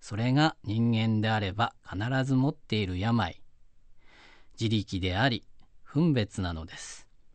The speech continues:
生きている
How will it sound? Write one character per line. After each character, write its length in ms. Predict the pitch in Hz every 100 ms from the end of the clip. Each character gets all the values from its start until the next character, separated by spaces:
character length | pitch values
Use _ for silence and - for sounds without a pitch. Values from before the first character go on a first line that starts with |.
| - - - - - - - - - - - - - - - - - - - - -
生 100 | 107
き 120 | -
て 180 | - 110
い 100 | 98
る 200 | 120 139